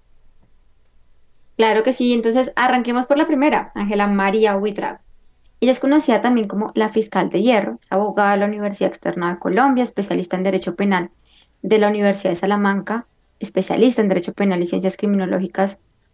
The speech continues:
de la Universidad Externa de Colombia, magíster en Derecho Penal y doctora en Derecho y en Sociología también del externado, docente de pregrado y de posgrado. Una trayectoria bastante interesante.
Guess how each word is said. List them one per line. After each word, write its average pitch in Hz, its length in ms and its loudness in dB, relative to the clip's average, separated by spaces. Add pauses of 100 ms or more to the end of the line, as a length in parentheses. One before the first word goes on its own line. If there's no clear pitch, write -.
(120)
de 202 140 2
la 196 80 4
Universidad 196 460 2
Externa 185 480 -2
de 196 60 -8
Colombia, 240 500 0
magíster 208 560 0
en 185 100 -4
Derecho 180 300 -4
Penal 202 440 -2
y 202 40 0
doctora 170 320 -2
en 170 100 -4
Derecho 220 360 2
y - 20 2
en 202 80 0
Sociología 190 640 -2 (460)
también 175 400 -4
del 170 100 -2
externado, 247 720 0 (340)
docente 185 500 0
de 180 100 0
pregrado 262 600 2
y 226 140 0
de 208 140 4
posgrado. 175 540 -2 (120)
Una - 160 -2
trayectoria 226 540 2
bastante 214 320 -4
interesante. 202 640 -2